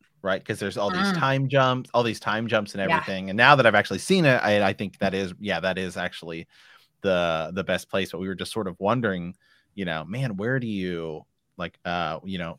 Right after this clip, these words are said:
Speaker 1: where do you end this?" What did you, what did you think about the time jumps?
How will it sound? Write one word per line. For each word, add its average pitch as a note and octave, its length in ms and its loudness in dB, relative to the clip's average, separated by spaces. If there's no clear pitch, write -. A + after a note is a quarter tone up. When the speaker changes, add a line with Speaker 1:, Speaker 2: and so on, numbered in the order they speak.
Speaker 1:
where G2 160 -6
do F#2 60 -8
you F#2 140 -8
end F2 220 -8
this?" E2+ 120 -6
What D3 140 10
did G3+ 120 4
you, D#3+ 200 6
what D3 140 6
did F3 100 0
you E3+ 80 0
think C#3+ 180 -4
about A2+ 180 -4
the F2+ 60 -20
time E2 260 -10
jumps? - 460 -16